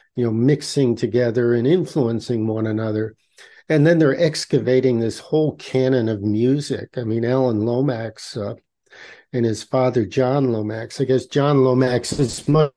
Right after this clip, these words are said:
more conservative and Alan is more, uh, radical, radically inclined.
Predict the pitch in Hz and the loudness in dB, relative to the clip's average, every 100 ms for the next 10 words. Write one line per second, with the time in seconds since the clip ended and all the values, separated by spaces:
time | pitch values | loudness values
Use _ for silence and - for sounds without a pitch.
0 | - 156 147 113 - 113 - 147 135 135 | -14 -2 -2 0 -2 -4 -2 2 4 2
1 | 120 117 - - - - _ - 139 120 | 0 -6 -6 -18 -20 -20 _ -6 -2 0
2 | 120 123 123 120 110 117 113 113 107 107 | 0 0 0 0 -4 -4 -4 -2 -4 -6
3 | - _ _ _ _ _ _ - 139 117 | -10 _ _ _ _ _ _ -10 -6 -2
4 | 120 123 117 135 131 143 160 147 139 143 | 0 0 -2 -2 -2 0 2 2 2 0
5 | 123 107 - 143 147 120 120 | 0 -2 -4 -2 0 0 -2